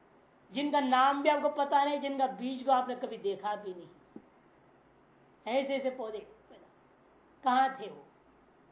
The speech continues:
सब धरती में छिपा हुआ है। उसे आपके अंतःकरण में भी बीज पड़ा रहे, ज्ञान रूपा बीज तो कभी काम आएगा। इसलिए हम लोग भी सुना देते, जैसा भी सुने, कोई आपत्ति नहीं, सुन तो रहा है कोई,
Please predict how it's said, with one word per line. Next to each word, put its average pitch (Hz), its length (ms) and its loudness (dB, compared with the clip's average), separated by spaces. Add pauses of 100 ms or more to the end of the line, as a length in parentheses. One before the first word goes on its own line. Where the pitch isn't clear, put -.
(400)
सब 226 340 -6
धरती 190 260 -18
में 185 120 -12
छिपा - 260 -20
हुआ 147 100 -18
है। - 100 -20 (1500)
उसे 247 180 0
आपके 262 300 2
अंतःकरण 247 580 -2
में 254 140 -4
भी 247 100 -8
बीज - 320 -10
पड़ा 247 240 4
रहे, 247 160 2
ज्ञान 220 240 -4
रूपा 214 220 -8
बीज 196 240 -12
तो - 60 -10
कभी 202 200 -12
काम 247 320 -12
आएगा। - 300 -20 (760)
इसलिए 285 240 -2
हम 254 180 0
लोग 262 120 -2
भी 254 100 -8
सुना 247 300 -6
देते, 240 240 -6
जैसा 220 380 -6
भी 226 120 -8
सुने, 208 240 -14
कोई 196 240 -8
आपत्ति 185 400 -10
नहीं, 175 100 -14
सुन 202 200 -14
तो 220 180 -10
रहा 220 120 -4
है 233 120 -4
कोई, 262 320 -12